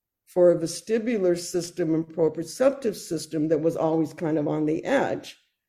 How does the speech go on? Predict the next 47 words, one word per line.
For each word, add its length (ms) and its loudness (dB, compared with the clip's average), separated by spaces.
And 120 2
the 60 6
reason 300 2
that 140 4
information, 840 2
and 100 0
I 60 0
always 200 0
say, 120 0
"What 260 4
if," 260 -2
right? 300 -8
But 220 4
because 240 0
I 60 -2
can 200 0
do 160 6
something 420 2
about 320 -2
that. 260 -6
I 80 4
can 220 2
improve 1040 4
not 180 4
only 160 6
my 140 8
lower 300 8
brain 340 6
at 80 6
any 320 2
age, 320 -2
but 100 0
I 80 -2
can 180 -4
even 160 -2
just 140 -6
go 80 -4
back 240 2
and 100 -2
do 100 0
some 200 -2
things 240 2
for 160 -4
proprioceptive 720 0
and 140 2
vestibular 680 0
system. 480 -8